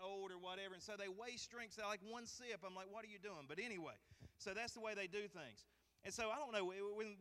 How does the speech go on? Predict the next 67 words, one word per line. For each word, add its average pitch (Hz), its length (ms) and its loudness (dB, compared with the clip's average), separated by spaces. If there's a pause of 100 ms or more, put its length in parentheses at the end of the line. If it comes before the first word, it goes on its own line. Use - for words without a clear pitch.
our 240 140 4
kids 240 260 2
were 190 140 0
younger, 185 400 0
we 190 160 -2
were 196 100 0
on, 185 140 2
like, 175 160 -2
an 143 100 -8
apple 147 320 0
juice 123 380 -8
kick. 117 240 -8
We 156 100 -6
bought 175 240 2
apple 175 240 2
juice, 147 320 -6
like, 139 160 -6
every 180 220 -4
time 165 260 -4
we 151 80 -4
went 147 220 -8
to 135 80 -10
the 123 80 -8
store. 110 340 -6 (800)
And 160 160 0
so 170 320 2 (380)
they 180 100 2
would 214 140 0
do 214 100 2
the 190 80 -4
same 196 320 -2
thing. 156 220 -8
They 147 100 -2
would 147 80 -8
take 202 220 -2
the 208 100 -6
cup, 180 320 -4
and 180 80 -10
they 185 160 0
would 185 160 -2
fill 190 160 0
the 180 160 -6
cup 185 240 -2
up 175 160 -4
about 175 300 -2
three 180 160 -6
quarters 185 340 -4
of - 60 -10
the - 20 -4
way, 175 220 0 (260)
take 208 240 0
one 202 220 -4
sip, 185 340 -2
let 208 160 0
it 185 140 -6
sit 190 260 -6
there, 180 240 -4
let 202 140 0
it 190 100 -8
spoil, 180 480 -4
and 160 160 -8
they 170 160 -4
have 190 160 -4
to 165 80 -14
throw 190 220 -4
it 175 80 -2
out. 185 180 2